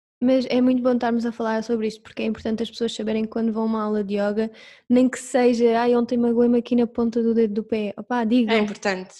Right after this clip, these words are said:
Speaker 1: porque é
Speaker 2: É
Speaker 1: importante
Speaker 2: muito
Speaker 1: nós
Speaker 2: importante
Speaker 1: sabermos.
Speaker 2: saber.
Speaker 1: Sim.
Speaker 2: É.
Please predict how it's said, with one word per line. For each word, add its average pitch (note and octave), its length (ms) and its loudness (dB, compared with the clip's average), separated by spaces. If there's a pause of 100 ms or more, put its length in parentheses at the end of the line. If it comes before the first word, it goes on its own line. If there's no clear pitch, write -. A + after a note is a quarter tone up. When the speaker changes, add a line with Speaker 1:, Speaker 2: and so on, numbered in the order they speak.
Speaker 1:
porque - 200 -10
é A#3+ 40 0
Speaker 2:
É - 20 2
Speaker 1:
importante A3+ 300 0
Speaker 2:
muito - 20 2
Speaker 1:
nós A#3 160 0
Speaker 2:
importante A#3 120 -6
Speaker 1:
sabermos. A3+ 340 -2
Speaker 2:
saber. F#3 340 -8 (400)
Speaker 1:
Sim. A3 400 -4
Speaker 2:
É. F#3 280 -8